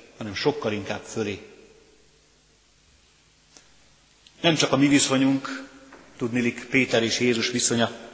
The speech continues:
tisztázódott most már, hanem meg-, hanem feladatod van, rád van bízva ennek a krisztusi szeretetnek a továbbadása. Több vagy már,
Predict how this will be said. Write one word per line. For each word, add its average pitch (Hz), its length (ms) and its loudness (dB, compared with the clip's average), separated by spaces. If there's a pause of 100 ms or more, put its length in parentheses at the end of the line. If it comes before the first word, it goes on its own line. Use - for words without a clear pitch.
(760)
tisztázódott 127 720 2
most 120 220 -2
már, 110 320 -4 (1500)
hanem 127 180 -2
meg-, 151 300 0
hanem 123 180 -2
feladatod 117 540 2
van, 104 240 -4 (360)
rád 123 400 -2
van 107 220 -2
bízva 110 460 -2 (200)
ennek 113 240 -6
a 107 60 -8
krisztusi 117 400 -4
szeretetnek - 680 -4
a - 40 -18
továbbadása. 101 760 -6 (1800)
Több 165 260 6
vagy 110 240 2
már, 104 400 -4